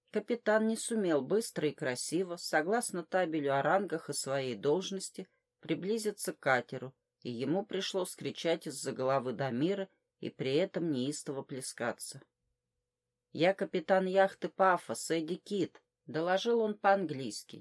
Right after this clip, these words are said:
не обращая внимания на то, что Дамира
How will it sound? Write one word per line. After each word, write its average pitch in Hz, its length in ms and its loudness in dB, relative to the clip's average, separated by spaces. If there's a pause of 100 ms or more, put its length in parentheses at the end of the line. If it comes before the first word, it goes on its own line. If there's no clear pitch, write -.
не 151 140 0
обращая 214 600 0
внимания 135 540 0
на 110 180 -2
то, 165 280 -2 (300)
что - 280 -4
Дамира 208 640 0